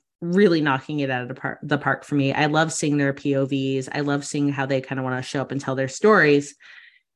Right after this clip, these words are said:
And they all have surprised me. And so I felt like coming back to Festa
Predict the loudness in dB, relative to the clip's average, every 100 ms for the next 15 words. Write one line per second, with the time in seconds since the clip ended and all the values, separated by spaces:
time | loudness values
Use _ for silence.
0 | _ _ 4 6 4 4 2 2 0 -4
1 | -4 -8 -2 0 2 2 2 4 4 2
2 | -6 _ _ 0 2 2 2 2 -2 -2
3 | -2 -4 0 0 -2 -10 -6 0 0 0
4 | -2 0 0 -2 -6